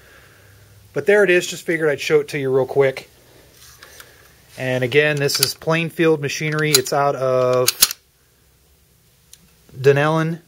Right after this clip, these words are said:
New Jersey. I'm not sure if I said that right, but it's standard, standard M one carbine. The only difference is, of course, well,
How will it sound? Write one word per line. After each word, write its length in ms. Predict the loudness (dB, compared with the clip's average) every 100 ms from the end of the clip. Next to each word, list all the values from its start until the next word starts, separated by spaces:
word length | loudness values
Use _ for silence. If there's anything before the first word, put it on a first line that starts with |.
| -10
New 160 | -6 -2
Jersey. 520 | 2 2 2 -4 -8 _
I'm 140 | -8 -4
not 160 | -4
sure 160 | 0 -2
if 100 | 0
I 60 |
said 240 | -2 -2 -2
that 180 | -2 -2
right, 220 | -2 -2
but 580 | -2 -2 0 -2 -2 -4
it's 100 | -2
standard, 480 | -2 -2 -2 -4 -8 _ _ _ _ -18
standard 400 | -8 -4 -4 -4
M 200 | -4 -4
one 180 | -6
carbine. 440 | 0 0 0 -2 -6
The 80 | -6
only 160 | -2
difference 320 | -4 -4 -6
is, 140 | -6 -6
of 80 | -2
course, 320 | 0 0 0
well, 280 | 0 0